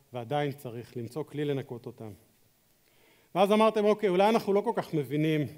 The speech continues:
בקודשי שום. בואו נביא מומחה, מומחה שמכיר את כל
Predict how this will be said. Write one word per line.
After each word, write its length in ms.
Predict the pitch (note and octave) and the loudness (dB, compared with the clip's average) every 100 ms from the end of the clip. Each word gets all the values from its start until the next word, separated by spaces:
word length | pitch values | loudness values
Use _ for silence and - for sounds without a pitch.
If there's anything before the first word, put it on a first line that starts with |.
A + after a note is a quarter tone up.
| - - | -20 -8
בקודשי 540 | C#3+ - C#3+ - D#3+ | -8 -6 -10 -6 -6
שום. 380 | D3+ D3 D3 G#3 G#3+ - _ _ - | -6 -4 -2 -2 -6 -18 _ _ -2
בואו 200 | A#3 B3+ | 2 2
נביא 120 | B3 | 4
מומחה, 460 | A#3 G3+ - A3 G3 - - - _ | 6 6 4 2 2 -2 -18 -20 _
מומחה 440 | C#3+ D3+ - G#3 G#3 | -4 -2 2 2 2
שמכיר 420 | G3+ F#3+ F#3+ A#3 | 2 0 0 -2
את 80 | A3 | 0
כל 200 | A3+ | 0